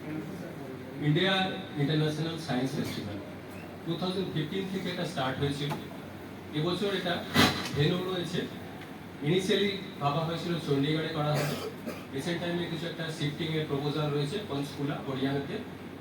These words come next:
করার প্ল্যান করা হয়েছে ডিসেম্বরে, ফার্স্ট উইকে, সিক্স থেকে নাইন ডিসেম্বর। মেইন অবজেক্টিভ হচ্ছে, যেটা Government of India চাইছে, একটা অ্যাওয়ারনেস সায়েন্সের দিকে more emphasis, যেটা থিম,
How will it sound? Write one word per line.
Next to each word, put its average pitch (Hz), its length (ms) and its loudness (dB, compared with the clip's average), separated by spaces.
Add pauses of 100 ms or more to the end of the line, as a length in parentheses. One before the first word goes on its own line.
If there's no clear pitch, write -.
(360)
করার 131 240 2
প্ল্যান 131 260 0
করা 117 200 0
হয়েছে 104 240 -4 (720)
ডিসেম্বরে, 147 440 -2 (300)
ফার্স্ট 170 240 -2
উইকে, 170 260 0
সিক্স 151 240 -2
থেকে 165 120 -2 (100)
নাইন 131 220 2
ডিসেম্বর। - 300 -4 (1120)
মেইন 220 220 10 (120)
অবজেক্টিভ 220 480 4
হচ্ছে, 214 260 4
যেটা 185 200 0
Government 170 380 4
of 170 80 0 (100)
India 165 260 6 (680)
চাইছে, 143 380 4 (460)
একটা - 140 -4 (100)
অ্যাওয়ারনেস 151 520 8 (1000)
সায়েন্সের 220 480 8
দিকে 214 180 6 (360)
more 180 260 4
emphasis, 139 440 2 (920)
যেটা 185 180 2 (120)
থিম, 214 200 8